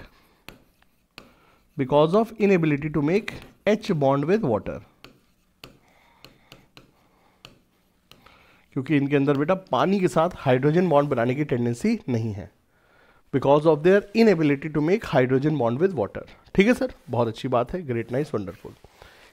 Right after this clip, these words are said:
ये सर, पानी के साथ हाइड्रोजन बॉन्ड नहीं बना सकते हैं, क्या बात है, बहुत ही अच्छी बात है सर, ग्रेट, नाइस, वंडरफुल। चलिए सर, ये अपना यहाँ पर हो गया है, आगे बढ़ते हैं सर।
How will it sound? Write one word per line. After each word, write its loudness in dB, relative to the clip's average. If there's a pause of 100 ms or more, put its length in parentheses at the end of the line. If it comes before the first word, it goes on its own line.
ये 4
सर, 8
पानी 6
के 2
साथ 2
हाइड्रोजन 0
बॉन्ड -4
नहीं 2
बना -2
सकते -16
हैं, -18 (380)
क्या -2
बात -12
है, -20 (640)
बहुत 0
ही 2
अच्छी 0
बात 2
है -2
सर, -4
ग्रेट, 2
नाइस, -2
वंडरफुल। -10 (1160)
चलिए 2
सर, -10 (680)
ये 6
अपना 4
यहाँ 2
पर 0
हो 0
गया 0
है, -6 (420)
आगे 4
बढ़ते -8
हैं -12
सर। -16